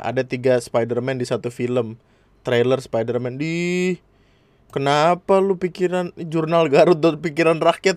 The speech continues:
tiba-tiba kayak gitu? <laughs> Kenapa sih? Iya, tanggal tujuh belas mungkin gua nggak tahu juga, tapi kayaknya gua akan nonton. Tanggal tujuh belas kita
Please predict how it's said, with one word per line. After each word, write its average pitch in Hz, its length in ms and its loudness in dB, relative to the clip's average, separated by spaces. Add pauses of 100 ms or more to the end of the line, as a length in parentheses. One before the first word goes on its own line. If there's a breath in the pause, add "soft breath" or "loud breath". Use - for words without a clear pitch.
tiba-tiba 160 460 0
kayak 175 240 2
gitu? 190 420 -2 (180)
<laughs> - 200 -20
Kenapa 170 640 0
sih? - 320 4 (2750 loud breath)
Iya, 156 160 -12
tanggal 139 240 -4
tujuh 131 240 -6
belas 175 240 -4
mungkin 196 240 -6
gua 185 160 -6
nggak 123 160 -6
tahu 123 80 -6
juga, 160 160 -6
tapi 170 160 -10
kayaknya 185 240 -10
gua 185 160 -12
akan 131 220 -12
nonton. 139 180 -16
Tanggal 151 240 -6
tujuh 147 160 -10
belas 175 240 -12
kita 427 320 -10